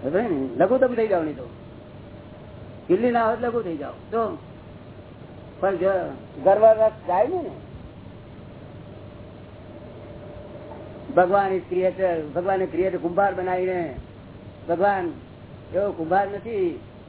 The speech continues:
ખબર ને? અતત્વ દર્શન છે. God is creator by re-, relative viewpoint. તો ભ્રાંતિથી નાનું છોકરું કે God is creator અને મોટા સંતો કે God is creator.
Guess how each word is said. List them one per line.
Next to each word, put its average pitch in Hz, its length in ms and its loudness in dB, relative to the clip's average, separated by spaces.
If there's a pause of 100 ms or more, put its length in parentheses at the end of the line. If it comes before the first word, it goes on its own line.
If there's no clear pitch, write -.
(220)
ખબર 190 240 4
ને? 262 80 2
અતત્વ 208 480 4
દર્શન 190 320 -2
છે. 160 360 -6
God 175 140 4
is 180 240 -2
creator 214 280 0
by 170 440 2
re-, 170 420 0
relative 214 340 4
viewpoint. 160 360 0 (920)
તો 196 140 0 (520)
ભ્રાંતિથી 208 680 0 (540)
નાનું 202 300 2
છોકરું 220 300 4
કે 214 160 2
God 190 300 6
is 175 220 0
creator 165 340 4 (480)
અને 208 120 6
મોટા 220 240 8
સંતો 214 440 6
કે 202 140 2
God 175 240 6
is 151 240 0
creator. 160 320 4